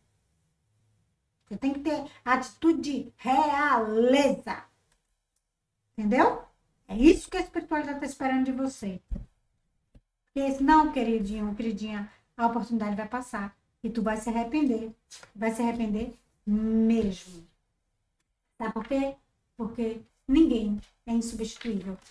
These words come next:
Porque se não for você, alguém vai ocupar o teu lugar. É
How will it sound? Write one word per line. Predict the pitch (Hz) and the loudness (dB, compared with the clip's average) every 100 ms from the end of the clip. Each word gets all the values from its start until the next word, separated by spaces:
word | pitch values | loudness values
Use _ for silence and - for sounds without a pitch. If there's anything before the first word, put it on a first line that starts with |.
| _ | _
Porque | - 220 247 | -10 -6 -4
se | 302 | 0
não | 294 | 0
for | 285 220 | 0 -2
você, | 214 - 240 240 - _ | -6 -6 -6 -6 -12 _
alguém | 262 247 294 | -6 -2 0
vai | 294 262 | 0 0
ocupar | 269 - 330 - 220 214 214 - - _ _ _ _ _ | -2 -2 -4 -4 -8 -8 -10 -16 -20 _ _ _ _ _
o | 262 | -14
teu | - 247 233 | -6 -4 -2
lugar. | 240 - - _ _ _ _ _ - - _ _ _ _ _ | -4 -8 -18 _ _ _ _ _ -10 -10 _ _ _ _ _
É | 196 175 170 175 185 202 220 247 269 254 226 196 165 135 | -14 -14 -14 -8 -4 0 0 2 2 0 -2 -4 -6 -10